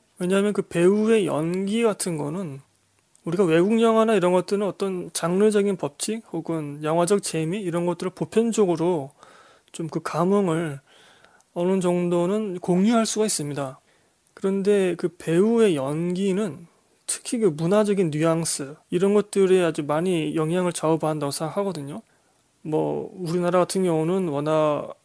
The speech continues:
헐리우드 영화를 많이 보았기 때문에 헐리우드 배우들의 그런 문화적인 뉘앙스에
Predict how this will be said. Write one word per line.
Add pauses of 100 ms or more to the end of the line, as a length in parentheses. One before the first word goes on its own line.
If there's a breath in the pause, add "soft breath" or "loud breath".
(160)
헐리우드
영화를
많이
보았기
때문에 (760 soft breath)
헐리우드
배우들의
그런
문화적인
뉘앙스에